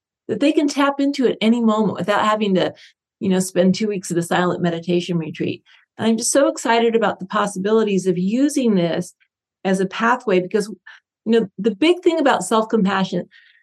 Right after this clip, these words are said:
some of my Buddhist friends are mad at me for calling it self-compassion. Like, um, Dan Siegel says, "Kristen, you shouldn't call it self-compassion. The word self is the problem.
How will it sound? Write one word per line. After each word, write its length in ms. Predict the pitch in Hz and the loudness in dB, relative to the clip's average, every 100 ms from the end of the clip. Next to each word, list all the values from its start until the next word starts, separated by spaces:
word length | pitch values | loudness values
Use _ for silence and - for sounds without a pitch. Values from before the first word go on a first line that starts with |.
| _ _ _ | _ _ _
some 220 | - 302 370 | -6 2 4
of 100 | 339 | 4
my 140 | 254 | 4
Buddhist 400 | 185 220 247 - | 4 4 2 2
friends 300 | 254 247 254 | 2 2 4
are 100 | 180 | 4
mad 220 | 165 190 | 4 2
at 80 | - | 2
me 120 | 226 | 0
for 120 | 220 | 0
calling 340 | - 185 208 220 | 0 0 2 0
it 120 | - | -2
self-compassion. 840 | 220 214 - 240 202 208 190 220 | 0 0 0 -2 0 -2 -2 -2
Like, 160 | 208 - _ _ _ _ _ _ | -2 -4 _ _ _ _ _ _
um, 280 | 202 202 170 - _ _ | 2 2 2 -4 _ _
Dan 240 | 269 311 311 | 4 4 4
Siegel 300 | 294 277 240 | 4 6 4
says, 200 | 214 185 | 2 0
"Kristen, 560 | - 330 - 220 143 - - _ | 2 2 2 0 0 -6 -20 _
you 80 | 220 | 0
shouldn't 340 | - 359 370 | 4 4 4
call 280 | - 320 285 | 6 6 6
it 40 | - | 4
self-compassion. 880 | 254 233 262 254 220 202 202 190 165 | 4 2 4 2 4 2 2 0 0
The 100 | 185 | 2
word 280 | 277 294 | 2 2
self 420 | - - 196 214 233 | 0 2 4 4 0
is 120 | - | -2
the 100 | 185 | -2
problem. 520 | 208 185 185 147 | 2 2 2 -2